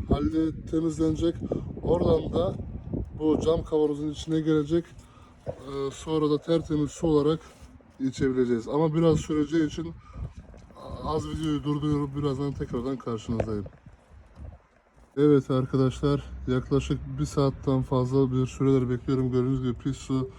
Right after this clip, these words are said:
orta ve tertemiz su işlem başarıyla tamamlanmıştır arkadaşlar. Şimdi de tadım zamanı. Evet arkadaşlar,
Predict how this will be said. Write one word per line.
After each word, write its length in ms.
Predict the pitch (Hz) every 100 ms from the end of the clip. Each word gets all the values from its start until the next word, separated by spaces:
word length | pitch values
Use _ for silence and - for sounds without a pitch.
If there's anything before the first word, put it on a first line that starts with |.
| - - - -
orta 520 | 120 127 127 143 139 - - - - - -
ve 140 | 120
tertemiz 560 | - 135 127 139 127 120
su 340 | - 131 135 - - - - - - - 135
işlem 400 | 127 - 131 127
başarıyla 640 | 123 131 127 123 127 127 - - - - - -
tamamlanmıştır 640 | 123 120 120 117 113 -
arkadaşlar. 540 | 117 101 117 107 135 123
Şimdi 300 | - 123 120
de 120 | 127 123
tadım 240 | 120 117
zamanı. 340 | 110 101 95 92 - - - -
Evet 240 | 147 151 147
arkadaşlar, 680 | 139 151 139 - 151 147